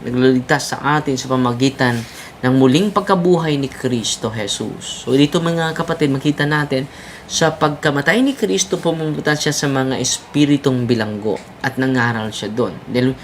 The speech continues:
itong mga spirit, imprisoned spirits, hindi pa, hindi ko ito nakaikyat sa langit. No? Maraming mga kaluluwa. Kaya nga, sa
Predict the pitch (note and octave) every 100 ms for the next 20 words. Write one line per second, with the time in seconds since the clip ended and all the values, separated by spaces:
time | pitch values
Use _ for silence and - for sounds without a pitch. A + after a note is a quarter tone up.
0 | - - - C3 E3 F#3 F#3 F3 E3+ E3
1 | - - E3+ D#3+ D3+ - - C3+ B2 F3+
2 | F#3 F#3+ F3+ - E3+ E3+ E3+ E3 E3 D3+
3 | D#3+ E3 D#3+ E3 D#3+ E3 - D#3+ - D#3
4 | C#3+ C#3 C3+ - - - - - - -
5 | G#2 C#2+ - - - - G2 C#3 D#3 F#3+
6 | G3+ G#3 G3+ G3 F#3 F3+ F3 D#3 C3 A2+
7 | A2 D#3+ E3+ D#3+ C#3+ - - - - -
8 | - - B2 A#2+ A2+